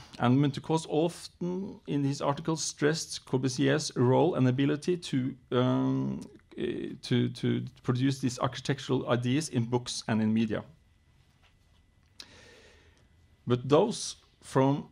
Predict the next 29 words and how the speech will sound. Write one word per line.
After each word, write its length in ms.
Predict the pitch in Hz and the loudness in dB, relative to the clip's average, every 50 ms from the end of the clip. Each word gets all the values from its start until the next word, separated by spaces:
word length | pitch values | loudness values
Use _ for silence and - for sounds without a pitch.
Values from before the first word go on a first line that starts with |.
| - - | -8 -4
the 100 | 147 127 | -4 -2
years 420 | 127 127 127 127 139 147 139 - | 0 0 2 2 2 2 0 -4
from 160 | - 135 135 131 | -4 -4 -2 0
nineteen 300 | 135 147 143 - 147 131 | 0 0 0 -2 -6 -6
thirty-three 760 | - 135 127 123 131 123 - - - 151 160 185 247 247 226 - - - | -6 -6 -8 -8 -8 -14 -14 -12 -8 -6 -4 -4 -4 -4 -6 -8 -6 -4
that 180 | 131 127 - - | -4 -4 -2 -2
become 340 | 131 123 - 131 127 - - | -4 -2 0 0 0 0 2
more 480 | - 127 127 123 123 139 165 196 - - 220 | 2 2 4 4 4 4 4 2 0 -2 -4
interested 640 | 185 147 190 208 - - - 120 - - - 113 113 131 - - - - - - _ _ - | -2 0 0 -2 -2 -4 -8 -8 -8 -8 -8 -10 -10 -10 -16 -20 -20 -20 -20 -20 _ _ -2
in, 280 | 113 107 107 107 110 110 | 0 2 4 4 4 4
um, 560 | 113 110 107 107 110 110 107 104 107 113 120 - - _ _ _ _ _ _ _ _ _ _ - - - - - | 4 4 4 2 2 2 2 0 -4 -6 -10 -14 -20 _ _ _ _ _ _ _ _ _ _ -20 -20 -14 -8 -4
eh, 480 | 117 113 107 107 110 107 110 127 - - - - - - - - _ _ _ - - - - _ _ _ _ - | -2 0 0 0 0 0 0 -2 -4 -6 -8 -10 -12 -12 -14 -16 _ _ _ -20 -20 -20 -20 _ _ _ _ -2
in, 140 | 120 113 113 | 0 0 2
in 420 | 127 117 127 - 131 120 120 113 | 2 2 2 4 4 4 6 6
Le 80 | 113 113 | 4 4
Corbusier 600 | 113 127 110 107 104 - 131 135 160 220 220 214 - - - _ _ _ _ | 2 0 -4 -4 -2 0 2 2 4 2 2 0 -2 -8 -18 _ _ _ _
is 340 | 127 123 127 123 - - - - | 0 0 0 0 -4 -10 -10 -4
the 120 | 156 127 120 | 0 0 2
one 180 | 117 113 117 | 2 2 0
that 180 | 117 123 123 131 | 0 0 0 -2
we 100 | 127 120 | -4 -4
can 200 | 123 127 120 120 | -2 -2 -2 -2
call, 420 | 123 - - 107 110 113 - - - - - - - | -2 -2 2 2 2 2 0 -2 -10 -18 -16 -8 -4
um, 480 | 117 117 117 113 113 117 120 - - - 277 226 220 - | -2 0 2 2 2 2 0 -2 -4 -8 -12 -16 -12 -6
uh, 400 | 113 113 110 110 110 110 107 110 107 107 | -4 -2 0 2 2 2 2 0 -2 -2
the 140 | 110 113 - - - - | -4 -4 -6 -8 -10 -6
architectural 600 | 123 123 123 - - - 143 131 131 127 127 123 120 | -6 -6 -6 -8 -8 -6 -6 -6 -4 -2 -2 0 2
environment 420 | 117 117 117 117 120 127 131 135 - | 2 2 2 2 2 2 0 0 -4
at 180 | 123 123 123 | -6 -6 -6